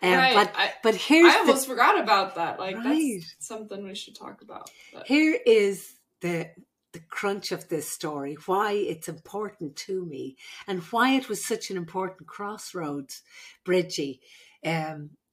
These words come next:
Speaker 1: Aunt Sally, uh, was, you know, I, it needed a lot of help and care because she was an old, old lady herself. And here I am being led to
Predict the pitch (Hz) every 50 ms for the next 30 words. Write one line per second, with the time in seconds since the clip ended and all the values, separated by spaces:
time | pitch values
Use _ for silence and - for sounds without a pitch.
0 | - - - 165 175 165 165 - - - - 220 247 294 320 294 190 160 156 170
1 | 175 165 - _ _ _ _ _ _ _ _ _ _ _ _ _ _ - - 147
2 | 143 156 165 165 180 190 196 185 165 - - _ _ _ - 202 226 226 202 185
3 | 190 196 214 226 - - 180 190 247 277 269 - 190 180 196 247 285 294 - 196
4 | - - 185 202 208 202 - 185 165 143 - - - 180 208 233 226 180 147 135
5 | 160 - - - 285 349 - 254 240 226 226 226 233 226 226 233 240 220 226 226
6 | 220 220 - 214 214 214 220 208 214 196 208 214 196 - - - 247 294 - 302
7 | 262 254 _ _ _ - - - - - - 233 220 214 254 320 330 320 311 277
8 | 247 233 220 214 208 208 202 214 196 196 196 208 220 220 214 220 - - 208 180
9 | 180